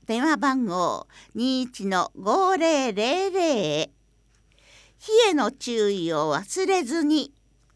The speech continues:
十二月二十日月曜日から三十一日金曜日まで、年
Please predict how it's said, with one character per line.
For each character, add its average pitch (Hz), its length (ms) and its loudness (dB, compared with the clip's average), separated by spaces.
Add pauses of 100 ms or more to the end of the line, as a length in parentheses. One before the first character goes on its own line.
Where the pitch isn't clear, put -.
(400)
十 254 180 0
二 262 140 -2
月 254 280 -2
二 240 160 -4
十 - 120 -14
日 220 160 0
月 220 320 -2
曜 294 160 0
日 220 120 -6
か 185 140 -4
ら 190 140 -2
三 339 300 0
十 220 100 -8
一 214 240 -6
日 220 260 -8
金 285 280 -2
曜 302 200 2
日 208 80 -4
ま 190 180 -4
で、 165 200 -10 (400)
年 254 200 2